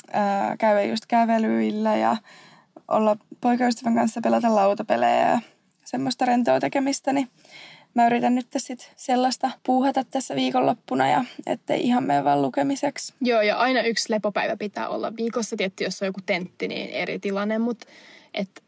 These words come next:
Speaker 2: ainakin yksi päivä pitää olla viikossa, kun ei tee mitään kouluhommia.
Speaker 1: Joo,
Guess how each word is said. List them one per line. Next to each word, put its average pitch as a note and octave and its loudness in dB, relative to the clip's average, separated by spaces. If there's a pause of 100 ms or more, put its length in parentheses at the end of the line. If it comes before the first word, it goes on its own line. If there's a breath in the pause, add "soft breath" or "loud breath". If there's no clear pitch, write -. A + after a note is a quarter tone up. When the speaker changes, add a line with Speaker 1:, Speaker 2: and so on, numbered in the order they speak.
(440)
Speaker 2:
ainakin G3+ -2
yksi - -12
päivä - -8
pitää A3+ -8
olla B3 -4
viikossa, B3 -12
kun - -14 (580)
ei A3+ -2
tee G#3+ -4
mitään G#3+ -2
kouluhommia. A3+ 0
Speaker 1:
Joo, - 2